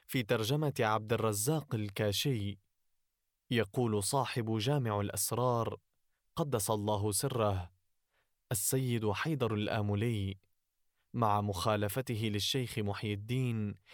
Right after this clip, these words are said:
في عدة أمور، وبعد الاستدلال على مخالفته للشيخ عقلاً ونقلاً وكشفا،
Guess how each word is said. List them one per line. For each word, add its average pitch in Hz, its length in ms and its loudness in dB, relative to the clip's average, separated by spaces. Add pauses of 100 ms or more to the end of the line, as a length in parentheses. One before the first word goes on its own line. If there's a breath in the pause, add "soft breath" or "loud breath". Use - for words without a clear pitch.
(120 loud breath)
في 113 240 0
عدة 131 420 0
أمور، 120 640 0 (540)
وبعد 139 380 2
الاستدلال 120 720 0
على 110 300 2
مخالفته 104 920 0
للشيخ 107 440 -2
عقلاً 107 580 0
ونقلاً 104 680 0
وكشفا، 113 680 0